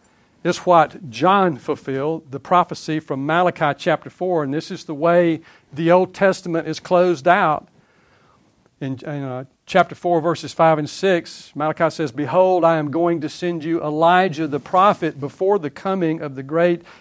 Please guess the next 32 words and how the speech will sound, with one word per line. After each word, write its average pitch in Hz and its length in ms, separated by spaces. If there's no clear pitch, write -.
and 143 160
terrible 156 320
day 156 200
of 143 120
the 135 80
Lord. 151 360
He 180 100
will 180 160
restore 208 640
the 214 100
hearts 202 380
of 180 100
the 175 80
fathers 175 580
to 196 140
their 175 180
children 156 540
and 151 180
the 135 60
hearts 190 420
of 143 120
the 131 100
children 151 600
to 226 240
their 208 180
fathers, 131 540
so 151 160
that 143 120
I 147 120
will 151 180
not 151 260
come 131 520